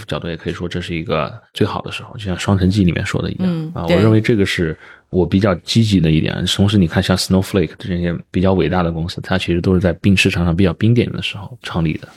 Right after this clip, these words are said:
Speaker 2: 我完全同意，就技术类的创业啊，过去几年有点过热了，它是不理性的。现在这个阶段呢，正好把泡沫挤掉。对，就是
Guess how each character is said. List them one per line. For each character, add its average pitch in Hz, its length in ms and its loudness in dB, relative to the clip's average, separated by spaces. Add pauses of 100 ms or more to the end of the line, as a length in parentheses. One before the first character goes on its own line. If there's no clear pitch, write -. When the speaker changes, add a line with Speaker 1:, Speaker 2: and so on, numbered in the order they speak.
Speaker 2:
我 180 240 0
完 156 240 0
全 156 220 -2
同 131 200 -6
意， 135 160 -8 (120)
就 214 120 2
技 202 220 0
术 160 140 0
类 165 120 2
的 143 200 -2
创 143 200 -4
业 139 180 -2
啊， - 140 -10 (220)
过 240 140 2
去 254 120 -4
几 196 120 -4
年 139 180 -4
有 185 80 0
点 196 220 -2
过 214 240 2
热 165 140 -2
了， - 200 -6 (160)
它 226 100 -2
是 226 140 -2
不 302 160 0
理 190 100 0
性 151 260 -4
的。 - 100 -14 (320)
现 302 160 0
在 302 100 4
这 269 100 0
个 240 60 4
阶 233 160 2
段 233 180 2
呢， 196 120 0
正 254 160 2
好 233 40 4
把 156 140 0
泡 175 140 -2
沫 160 120 -4
挤 - 140 -12
掉。 - 100 -10 (500)
对， 185 100 2
就 214 140 2
是 185 260 0